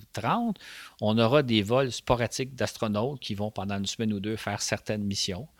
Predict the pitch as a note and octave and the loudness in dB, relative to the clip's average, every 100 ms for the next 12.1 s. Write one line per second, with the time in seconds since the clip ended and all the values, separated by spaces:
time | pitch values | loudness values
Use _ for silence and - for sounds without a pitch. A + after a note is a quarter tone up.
0 | - - - G2+ - A2+ A2+ - G2 C3 | -20 -18 -6 -4 -4 -4 -2 -2 2 2
1 | B2 A#2 A#2 G2+ G#2+ A2 G#2 G2 A2 G#2+ | 2 2 0 0 -2 -2 -2 0 0 0
2 | A2 G#2 - A#2 - G#2 A#2+ A2 - G2 | -2 -2 -4 -8 -6 -4 -2 -2 -2 0
3 | G#2+ F3+ D#3 - - - _ A2 A2+ A#2+ | 0 0 -4 -10 -20 -20 _ 2 4 4
4 | C3+ C#3+ C#3 C#3 A3 C#3 A#2 - - C#3+ | 2 0 2 2 2 2 -2 -4 -4 -2
5 | A#2 - C3+ C#3+ A2 - A2 A2 G#2+ E3+ | -2 -2 -2 0 -2 -2 -2 -2 -4 -4
6 | - A#2+ A#2 B2 A#2 A2+ - F#3 - A#2+ | -4 -2 0 2 2 0 0 -2 0 -2
7 | G#2+ A2+ - G#2 A#2+ A#2+ - A2+ G#2 A2 | 0 -2 -2 -2 -2 -2 -2 -2 0 0
8 | A2 G#2+ G#2+ G#2 E3+ C3+ G#2+ G#2+ A2 A2 | 0 0 0 -2 -2 -4 -4 -6 -6 -4
9 | G#2+ G#2+ G#2 G#2 A#2 G#2+ G2 G#2 G2+ G#2 | -4 -4 -2 0 -2 -2 -4 -4 -4 -4
10 | F#2+ F#2 B2+ G3 D3+ A#2 A2 - - - | -4 -4 -4 -4 -4 -4 -4 -4 -6 -6
11 | B2+ C#3 A#2 A2+ A#2+ G2+ - F3 C4+ B2 | -2 -2 -2 0 2 2 0 -4 -4 -4
12 | F3 | -4